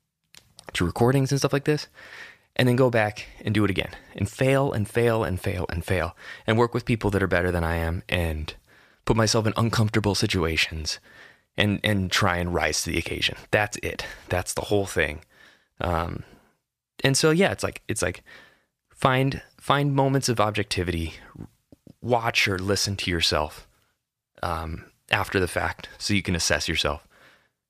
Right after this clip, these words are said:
Do it every day. Find it, find a way to make it fun and playful. And then, like, cut out the B S.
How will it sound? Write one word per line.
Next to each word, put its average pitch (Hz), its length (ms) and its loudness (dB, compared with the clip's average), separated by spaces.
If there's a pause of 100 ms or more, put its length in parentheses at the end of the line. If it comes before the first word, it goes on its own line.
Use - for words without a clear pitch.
(220)
Do 120 200 4
it 131 80 4
every 90 200 0
day. 80 400 -2 (420)
Find 127 320 0
it, - 160 0 (100)
find 135 200 2
a 120 40 4
way 113 120 4
to 95 80 0
make 92 160 0
it 80 80 -6
fun 85 400 -2 (340)
and 87 100 -4
playful. 85 540 -2 (460)
And 113 160 4
then, 120 400 0 (160)
like, 104 260 -2 (1700)
cut 123 100 4
out 131 140 2
the 127 80 2
B 135 180 4
S. - 340 -2